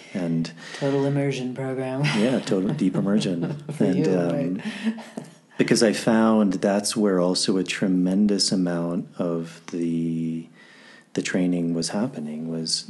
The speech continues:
Speaker 1: you know, using my own experience, and then how do I work with all of these other people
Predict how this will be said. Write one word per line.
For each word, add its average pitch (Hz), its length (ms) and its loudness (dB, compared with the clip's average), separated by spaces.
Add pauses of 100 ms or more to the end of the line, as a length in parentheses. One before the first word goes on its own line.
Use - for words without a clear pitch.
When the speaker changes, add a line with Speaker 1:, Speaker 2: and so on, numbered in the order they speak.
(140)
Speaker 1:
you 110 140 0
know, 82 260 -4 (2500)
using 113 640 4
my 95 360 2
own 98 180 2
experience, 90 1000 2
and 92 200 0
then 90 140 0
how 101 260 -4
do 95 180 0
I 87 100 2
work 95 360 -2
with - 160 -4
all 98 420 -2
of 85 120 -2
these 85 220 -2
other 82 200 -2
people 80 680 -6